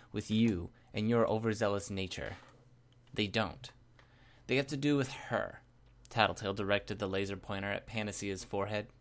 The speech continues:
You won't be tickled pink either. But the aftermath would be hers to deal with. Humiliation, shame, heartbreak. I could feel Panacea stiffen in my grip.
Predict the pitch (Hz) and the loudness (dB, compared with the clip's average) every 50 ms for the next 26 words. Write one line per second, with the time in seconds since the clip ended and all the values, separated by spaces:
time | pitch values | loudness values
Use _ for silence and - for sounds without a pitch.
0 | - _ - - - - - - - - - - - 156 160 170 180 196 185 - | -20 _ -20 -20 -20 -20 -20 -20 -20 -20 -14 -6 0 2 4 6 6 4 2 0
1 | 135 - - 156 - - 120 110 - - - 190 151 110 - 117 135 120 - - | -2 2 2 2 4 4 0 0 0 0 2 2 2 2 0 0 0 0 -2 -4
2 | - - - - - _ - - - - - - - - - - - - 135 143 | -8 -14 -16 -18 -20 _ -20 -20 -20 -20 -20 -20 -20 -20 -18 -10 -10 -6 0 4
3 | 143 143 147 147 - - 147 139 131 127 120 - 127 117 104 107 90 - 120 120 | 6 6 6 4 2 -2 2 2 4 2 2 0 -2 -2 0 0 -2 2 4 4
4 | 117 113 117 - 110 98 107 104 98 87 - - - - - - - - - - | 4 4 0 -4 -4 0 2 2 2 0 0 -6 -10 -16 -18 -20 -20 -20 -20 -20
5 | - - - - - - - 123 127 120 113 113 110 107 107 104 - - 110 107 | -20 -20 -20 -20 -18 -8 -2 2 4 4 6 6 6 4 4 4 4 2 2 2
6 | 104 104 104 - - - - - 120 107 104 101 101 101 101 98 - - - - | 2 0 -4 -8 -8 -6 -2 2 2 2 2 2 -4 -6 -6 -8 -10 -12 -20 -20
7 | - _ - - - - - - - 113 - - - 110 104 101 98 - - - | -20 _ -20 -20 -20 -20 -12 -4 -4 -4 -2 -2 0 0 0 0 -2 -6 -14 -16
8 | - - - - - - - - - - - - - - - - - - - 120 | -16 -18 -20 -20 -20 -20 -20 -20 -20 -20 -20 -20 -20 -20 -20 -20 -12 -2 -2 0
9 | - 135 120 - - 147 147 147 151 127 131 127 117 113 - - 120 113 104 95 | 2 2 0 2 4 4 4 2 2 -2 -2 -2 -2 -2 -2 0 2 2 2 2
10 | - - - - 123 117 - 113 104 101 98 98 95 95 90 101 95 - - - | 0 -4 -2 -2 -2 -2 -2 -2 -4 -4 -2 -2 -2 -2 -2 -2 -4 -4 -4 -10